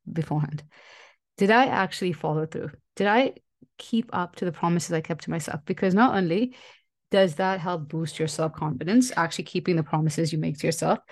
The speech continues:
Empty promises is the easiest way to chip away at your level of self-confidence. So not only is it gonna help me add to my bank of confidence, but it's also gonna help me essentially push the needle forward.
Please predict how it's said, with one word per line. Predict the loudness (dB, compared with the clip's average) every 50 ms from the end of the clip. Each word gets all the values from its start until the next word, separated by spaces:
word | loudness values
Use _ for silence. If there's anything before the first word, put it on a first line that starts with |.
| -18 -10 -4 -2
Empty | -2 -2 -2 -2
promises | -2 -2 -2 -2 -2 -2 -2 -2 -4 -4 -4
is | -6 -6 -6 -6
the | -6 -6 -6 -6 -4 -2
easiest | -2 -2 -2 0 0 0 0 -2 -2 -4
way | -4 -4 -4 -4
to | -4 -6
chip | -4 -4 -4 -2 -2
away | -2 -2 0 0 -2
at | 0 0
your | 0 0
level | 0 0 0 0
of | -2 0
self-confidence. | -2 -4 -4 -2 -4 -6 -6 -6 -2 -2 -2 -2 -4 -10 -20 -20 -14 -8
So | 0 2
not | 4 4 4 2
only | 0 0 0
is | 0 -2
it | -2
gonna | -2 -2
help | -2 -2 -2 -2 -4
me | -6 -6 -6 -4
add | -4 -4 -4 -2 -2
to | -2 0
my | 0 0
bank | 0 -2 -4 -4 -4 -6 -6 -8
of | -10 -8
confidence, | -6 -4 -4 -4 -4 -2 -2 0 -2 -2 -4 -10 -20 -20 -20 -20 _ _
but | -6 -4
it's | -4 -2
also | -2 -2 0 0
gonna | -2 -2 0
help | -2 -2 -4 -4
me | -6
essentially | -6 -6 -6 -6 -8 -6 -6 -8 -8 -8
push | -8 -6 -8 -6 -4
the | -4
needle | -2 -2 -2 -2
forward. | -4 -4 -6 -6 -6 -8 -10